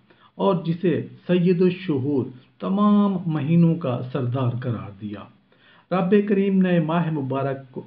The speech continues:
हमें नसीब फरमाया, ये हम सब की खुश नसीबी है। किताब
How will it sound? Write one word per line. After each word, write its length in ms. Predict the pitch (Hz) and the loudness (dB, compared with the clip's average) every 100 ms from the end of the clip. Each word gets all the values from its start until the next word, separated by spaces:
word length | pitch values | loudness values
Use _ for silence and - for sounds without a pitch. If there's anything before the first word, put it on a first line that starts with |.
| - | -8
हमें 240 | 139 143 120 | -2 0 0
नसीब 380 | 107 - 117 - | -2 -4 -4 -4
फरमाया, 540 | 110 107 110 117 120 - _ - | -8 -8 -8 -10 -12 -16 _ -2
ये 120 | 170 | 0
हम 200 | 185 190 | 0 -2
सब 280 | 180 202 190 | -2 -2 -4
की 140 | - 135 | -4 -6
खुश 280 | 127 170 - | 0 -2 0
नसीबी 440 | 113 107 135 110 - 110 | -6 -4 -4 -4 -6 -12
है। 140 | 113 - _ _ _ _ | -16 -18 _ _ _ _
किताब 360 | 175 175 180 | -4 0 0